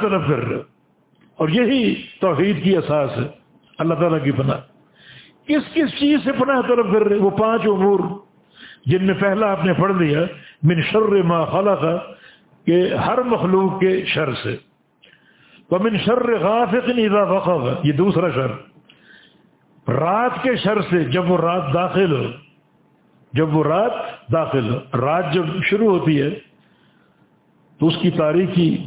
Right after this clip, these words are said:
بعض اوقات بڑی پریشان کن ہوتی ہے، بڑا اس میں خوف ہوتا ہے لوگوں کے لیے، اور لوگ چاہتے ہیں کہ جلدی یہ رات کٹے،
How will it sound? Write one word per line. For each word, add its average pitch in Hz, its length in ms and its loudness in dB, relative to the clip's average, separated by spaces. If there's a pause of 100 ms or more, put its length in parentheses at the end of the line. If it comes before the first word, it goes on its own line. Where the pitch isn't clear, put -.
بعض 165 200 2
اوقات 147 260 0
بڑی 160 380 0
پریشان 143 540 -2
کن 131 240 0
ہوتی - 200 -6
ہے، - 60 -6 (340)
بڑا 175 160 2
اس 147 140 -2
میں 143 140 2
خوف 156 320 -2
ہوتا 120 240 -2
ہے 104 60 -6 (800)
لوگوں 165 300 2
کے 147 140 0
لیے، 139 300 -2 (1400)
اور 143 120 -2
لوگ 165 420 2
چاہتے 196 280 0
ہیں 180 80 -2
کہ 165 80 -2
جلدی 185 440 2
یہ 175 220 2
رات 151 280 0 (140)
کٹے، 208 480 -2